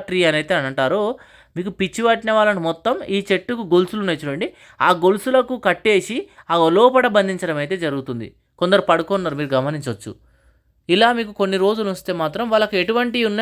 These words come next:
దుష్టశక్తులు కానీ ఎటువంటి అయినా నయం అవుతాయట. అందుకే కొండగట్టుకు చాలామంది భక్తులైతే ప్రతిరోజు రావడం అయితే మనం చూడొచ్చు. ముఖ్యంగా ఇక్కడ నిద్రించాలంటే రూమ్స్ కూడా అవైలబుల్గా అయితే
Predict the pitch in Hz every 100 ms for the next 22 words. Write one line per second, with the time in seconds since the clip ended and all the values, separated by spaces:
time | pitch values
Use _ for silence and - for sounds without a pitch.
0 | 220 175 - 185 190 - 180 165 160 170
1 | - - - 156 254 262 247 233 196 214
2 | 175 170 170 156 151 143 277 - - -
3 | 135 208 240 170 160 190 208 202 208 -
4 | 139 147 165 196 196 190 165 151 170 160
5 | 175 214 - _ - 135 220 220 196 185
6 | 165 147 147 139 135 170 147 127 120 135
7 | 127 - 269 - - - 190 202 269 269
8 | 262 247 233 190 190 220 208 208 196 214
9 | 208 185 220 226 220 208 165 180 185 185
10 | 175 160 156